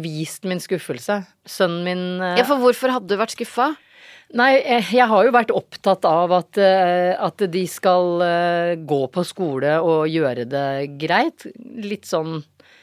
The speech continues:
Speaker 1: ikke kjempestreng, fordi jeg, jeg føler at, eh, barn og unge nå til dags opplever nok stress og press, eh,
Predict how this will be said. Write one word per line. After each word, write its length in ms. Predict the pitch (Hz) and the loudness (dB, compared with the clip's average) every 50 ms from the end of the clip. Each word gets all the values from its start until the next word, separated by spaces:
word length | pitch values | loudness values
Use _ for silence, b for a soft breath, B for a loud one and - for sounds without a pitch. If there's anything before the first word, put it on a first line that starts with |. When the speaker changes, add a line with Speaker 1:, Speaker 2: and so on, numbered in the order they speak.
| b b b _ | b b b _
Speaker 1:
ikke 220 | - - - 233 - | -14 -8 -6 -6 -6
kjempestreng, 1040 | - - - 240 220 180 135 - _ _ - 139 - - - 180 180 208 214 185 - | -6 -4 -4 -2 -2 -2 -4 -8 _ _ -10 -10 -6 -4 0 0 0 0 -2 -4 -4
fordi 220 | - 202 185 185 | -4 -2 0 2
jeg, 180 | 180 180 185 180 | 2 2 2 0
jeg 560 | - - 180 180 180 _ _ - - 190 170 | -2 -2 -2 -2 -4 _ _ -20 -20 -20 -18
føler 400 | - - 196 175 143 131 143 147 | -8 -4 -2 -2 -2 -2 -2 -2
at, 260 | 160 160 156 _ - | -4 -4 -4 _ -4
eh, 540 | 180 170 170 175 190 196 180 170 170 165 160 | -2 -2 -2 -2 -4 -4 -2 -2 -2 -4 -4
barn 300 | 156 151 151 143 143 165 | -2 -2 -2 -2 -2 -4
og 80 | 170 160 | -6 -6
unge 240 | 151 147 147 151 151 | -6 -6 -6 -8 -8
nå 200 | 151 151 147 139 139 - _ | -8 -8 -8 -8 -10 -10 _
til 100 | - 165 | -8 -4
dags 300 | 151 147 151 - - - - | -4 -4 -4 -6 -10 -14 -14
opplever 400 | - - _ 160 143 143 151 147 | -14 -12 _ -8 -8 -6 -6 -8
nok 380 | 151 151 147 143 131 - - - | -8 -8 -10 -10 -12 -14 -16 -18
stress 560 | - - - _ - 135 131 - - - - | -18 -20 -14 _ -10 -10 -10 -10 -12 -10 -10
og 120 | 165 160 | -10 -10
press, 380 | - 156 139 123 - - - - B B B B B B B B B B B B _ - | -8 -8 -8 -8 -10 -14 -20 -20 B B B B B B B B B B B B _ -12
eh, 240 | - - 156 156 | -6 -4 -4 -4